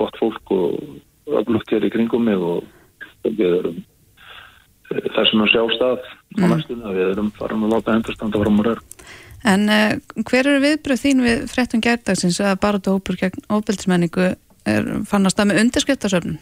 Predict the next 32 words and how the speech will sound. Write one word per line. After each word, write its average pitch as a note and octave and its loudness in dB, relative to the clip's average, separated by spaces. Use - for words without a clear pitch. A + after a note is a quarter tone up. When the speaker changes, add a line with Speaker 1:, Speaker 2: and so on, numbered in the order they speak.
Speaker 2:
þar F#3 -2
sem F#3+ 0
er F#3 -4
krafist G3+ 0
þess G3+ 2
að F#3+ 2
þú G3 2
víkir A3+ 2
úr G3+ 2
embætti C4 2
og G#3 2
nú G#3+ 4
hafa F#3 4
eitthvað F3 0
um F#3 2
rúmlega G3 4
sextán A3 0
hundruð G#3+ 2
manns G#3+ 2
skrifað A3 2
undir, C#4 0
eða F3+ 0
tæplega G#3 2
Speaker 1:
Já, - -
já. - 0
Speaker 2:
sautján B3+ 2
hundruð? C4 0
Speaker 1:
Já, F#2+ -6
já, G#2 4
ég G2 2
hérna, G2+ 2
eh, G1+ -8